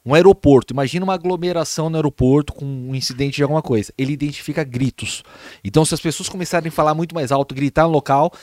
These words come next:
ele manda um alerta mostrando que tem alguma coisa fora dos padrões ali. Então, se tiver que ter um pronto, ó, resposta, uma equipe de segurança, é sensacional, cara.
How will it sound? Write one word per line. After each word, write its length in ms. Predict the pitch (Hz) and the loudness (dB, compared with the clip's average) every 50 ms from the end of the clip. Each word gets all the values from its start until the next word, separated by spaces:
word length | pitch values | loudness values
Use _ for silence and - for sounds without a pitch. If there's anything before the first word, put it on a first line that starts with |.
| - _ - | -20 _ -6
ele 180 | 120 123 131 135 | -4 -2 -2 0
manda 340 | 131 135 147 165 185 180 190 | 0 0 0 0 2 2 2
um 60 | 185 | 4
alerta 520 | 170 147 131 127 131 143 143 - 185 175 _ _ _ _ _ _ _ _ _ _ _ _ _ - | 4 4 4 4 4 4 2 0 -4 -4 _ _ _ _ _ _ _ _ _ _ _ _ _ -10
mostrando 640 | 123 131 139 156 147 - - 139 143 143 151 156 160 - _ _ _ - | -6 -4 -2 -2 -2 -2 -2 0 0 0 0 -2 -4 -8 _ _ _ -14
que 100 | 123 - | -10 -4
tem 140 | - 151 | 0 2
alguma 340 | 147 147 123 - 175 185 185 | 2 2 2 0 -2 -2 -2
coisa 460 | - - 147 156 165 165 160 143 170 | -2 0 4 4 6 6 4 4 0
fora 500 | 151 - - - 175 170 175 180 175 170 | -2 -2 0 4 6 6 6 6 4 2
dos 160 | 156 170 165 - | 0 -2 -6 -4
padrões 480 | - - 160 143 135 147 151 151 139 | 0 2 2 2 0 -2 -4 -2 -2
ali. 260 | 160 143 123 107 104 - - | -2 -2 -2 -4 -8 -10 -14
Então, 260 | 113 - - 131 127 | -10 -6 -6 -6 -6
se 120 | - 135 | -6 -8
tiver 260 | - - 123 139 139 | -10 -4 -2 -2 -2
que 80 | - - | -2 -4
ter 100 | - 143 | -6 -6
um 300 | 135 131 127 127 127 113 - | -6 -6 -8 -10 -12 -8 -2
pronto, 360 | - 135 135 135 127 - 139 | 0 0 0 0 -2 -4 -4
ó, 140 | 127 117 - - | -4 -4 -2 -4
resposta, 480 | 120 127 - - 131 131 123 - 135 | -4 -4 -2 0 0 0 0 -2 -6
uma 140 | 127 123 127 | -6 -4 -4
equipe 240 | 120 - 131 117 - | -4 -4 -6 -8 -8
de 60 | - | -6
segurança, 520 | 135 113 113 110 113 117 123 - - 139 - _ - - - - _ _ | -4 -4 -2 -2 -4 -4 -6 -6 -10 -12 -14 _ -20 -20 -20 -20 _ _
é 200 | - 113 117 117 | -4 -2 -2 -2
sensacional, 840 | - - - - - 123 117 113 - 123 110 - 117 104 95 82 80 | -4 -8 -12 -10 -10 -8 -10 -10 -10 -12 -12 -12 -12 -12 -10 -12 -14
cara. 220 | - - - - | -16 -18 -20 -20